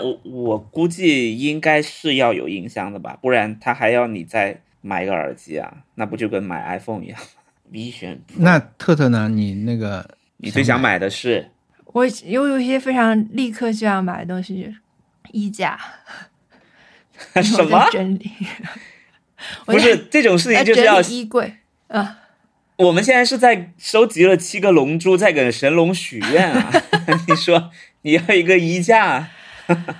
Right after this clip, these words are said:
Speaker 3: 呃，对。
Speaker 1: <laughs> 神龙说：“哈，就为了这点事儿要把我叫出来？” <laughs>
Speaker 3: 那你神龙叫出来，你都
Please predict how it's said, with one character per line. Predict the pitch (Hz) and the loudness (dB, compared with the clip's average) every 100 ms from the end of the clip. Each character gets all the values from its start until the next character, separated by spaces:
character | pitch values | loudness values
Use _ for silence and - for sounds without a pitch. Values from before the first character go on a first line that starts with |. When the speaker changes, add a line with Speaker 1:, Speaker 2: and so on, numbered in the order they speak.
| - | -6
Speaker 3:
呃， | - 269 277 277 269 269 262 - - _ - - 214 185 - - _ - | 0 2 4 2 2 0 -4 -12 -20 _ -20 -10 -8 -6 -8 -10 _ -6
对。 | 285 226 - - - - _ _ - | -2 -2 -4 -16 -20 -20 _ _ -12
Speaker 1:
<laughs> | - 285 - 277 - 320 - 170 190 180 170 165 - 165 - - - - | 0 0 2 0 2 -2 -2 -6 -4 -2 -2 -4 -4 -6 -6 -12 -12 -10
神 | - 190 | 0 2
龙 | 214 202 | 2 0
说 | 214 220 220 214 _ _ | 2 4 4 0 _ _
：“哈， | - 185 262 320 - - | 2 4 4 2 -4 -4
就 | 240 226 | 4 6
为 | 233 | 6
了 | 196 | 6
这 | 185 202 | 4 4
点 | 175 143 | 4 2
事 | - | 2
儿 | 190 | 4
要 | 170 156 | 6 4
把 | 139 143 | 6 6
我 | 135 | 4
叫 | 165 147 | 2 2
出 | 160 | 2
来？” | 131 120 - - 180 | 0 0 -8 -12 -8
<laughs> | 220 214 277 - 381 - - - | -8 -6 -8 -6 -8 -8 -16 -8
Speaker 3:
那 | 160 170 151 - - - - - 370 508 | -8 -6 -10 -12 -20 -20 -20 -8 0 2
你 | 381 277 | 2 0
神 | - 285 - | -2 0 4
龙 | 415 494 | 6 4
叫 | 523 480 | 4 4
出 | 453 | 4
来， | 415 | 4
你 | 381 | 2
都 | 302 | 4